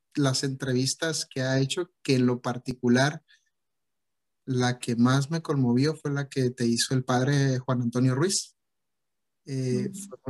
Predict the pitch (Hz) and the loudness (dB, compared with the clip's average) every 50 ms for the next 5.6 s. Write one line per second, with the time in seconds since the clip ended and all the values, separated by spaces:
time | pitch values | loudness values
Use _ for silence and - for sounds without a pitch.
0 | 135 143 143 139 - - 139 123 120 117 113 110 117 127 135 131 127 120 120 123 | 0 2 0 0 2 2 4 4 4 2 -2 0 2 4 4 6 4 4 2 0
1 | - 143 135 135 135 131 127 123 120 120 120 117 123 127 127 123 - - 123 123 | 2 4 6 6 6 6 4 2 -2 -2 -4 -2 0 0 0 0 0 0 2 2
2 | 120 117 113 113 127 151 147 - 190 185 196 190 - 175 165 170 175 180 180 - | 4 2 4 4 4 4 2 2 0 0 -2 0 2 2 2 2 0 -4 -6 -8
3 | - - 143 135 135 127 - 139 156 151 170 165 151 139 127 123 123 - 127 120 | -8 -6 -2 -2 -2 0 0 0 0 2 0 0 0 0 0 0 -2 -6 -6 -6
4 | - - 147 139 - 135 - 120 - - 127 131 135 139 135 - _ 143 139 135 | -4 -4 -4 -4 -4 -4 -6 -6 -2 2 2 2 2 0 -4 -6 _ -2 0 2
5 | 127 120 117 120 120 123 131 135 135 131 127 | 2 2 0 -2 -4 2 4 4 4 4 2